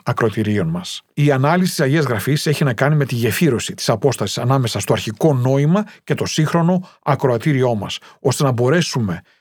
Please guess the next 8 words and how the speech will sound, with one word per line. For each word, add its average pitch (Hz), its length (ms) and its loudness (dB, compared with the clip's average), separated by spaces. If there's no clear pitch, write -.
να 147 300 2
υποφεληθούμε 131 960 0
την 127 200 -2
πλήρη 160 300 2
σημασία 120 640 -2
των 139 120 2
βιβλικών 113 360 0
κειμένων. 107 480 -2